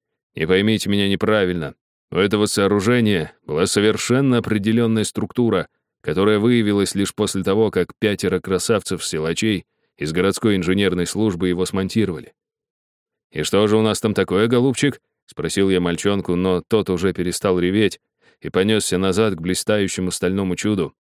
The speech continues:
А детские выкрики к тому времени раздавались уже так часто, что их скорее можно было характеризовать как «жужжание». Да, именно. Чёрт меня побери,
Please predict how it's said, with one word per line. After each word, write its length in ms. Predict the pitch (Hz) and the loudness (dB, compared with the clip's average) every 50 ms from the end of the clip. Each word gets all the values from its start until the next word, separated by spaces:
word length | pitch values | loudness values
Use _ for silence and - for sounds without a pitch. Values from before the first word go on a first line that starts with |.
| _ _ _ _ _ _ _ _ | _ _ _ _ _ _ _ _
А 100 | - 76 | -6 -2
детские 400 | 80 92 101 107 - - - 113 | 0 0 0 0 0 0 0 2
выкрики 480 | 107 107 110 107 - 104 107 95 - 113 | 4 4 2 2 2 0 0 2 0 0
к 80 | - - | 0 0
тому 220 | 98 98 101 98 | 0 0 2 2
времени 380 | 92 98 107 110 107 104 104 104 | 2 2 2 2 2 2 2 2
раздавались 640 | 98 101 92 90 95 95 98 104 101 98 90 - | 2 0 0 2 2 2 2 2 0 0 0 0
уже 200 | 101 90 92 98 | 0 0 0 0
так 200 | - 104 98 - | 0 -2 -2 -2
часто, 500 | - - 98 104 107 - - 98 90 82 - _ _ _ _ _ _ | -2 0 0 0 0 0 -2 -2 -2 -2 -6 _ _ _ _ _ _
что 180 | - - - | -10 -4 -2
их 140 | 80 101 101 | 0 0 0
скорее 320 | - - 107 110 120 117 113 | 0 0 0 2 2 2 2
можно 300 | 113 113 110 92 110 104 | 2 0 0 0 0 0
было 240 | 104 110 110 110 - | 0 0 0 0 -2
характеризовать 760 | - - 127 110 98 - - 104 107 92 104 107 110 110 - | -4 -4 -2 -2 -2 -2 -2 -2 -2 0 0 0 0 0 0
как 240 | - 110 107 - - _ _ _ _ - | 0 -2 -2 -2 -6 _ _ _ _ -10
«жужжание». 760 | 82 76 107 113 107 87 98 117 127 123 110 101 80 - - _ _ _ _ _ - | -2 2 2 2 4 4 4 2 2 2 2 0 -2 -6 -10 _ _ _ _ _ -4
Да, 240 | - 98 127 139 131 | 0 0 2 2 4
именно. 400 | 139 139 131 113 95 87 - - _ _ _ | 4 4 2 0 0 -4 -8 -14 _ _ _
Чёрт 420 | - - - - - 131 135 - | -4 -4 -2 0 0 0 0 0
меня 240 | 127 131 131 127 120 | 2 2 2 2 2
побери, 380 | 123 127 127 127 120 101 80 | 2 2 4 2 2 0 -2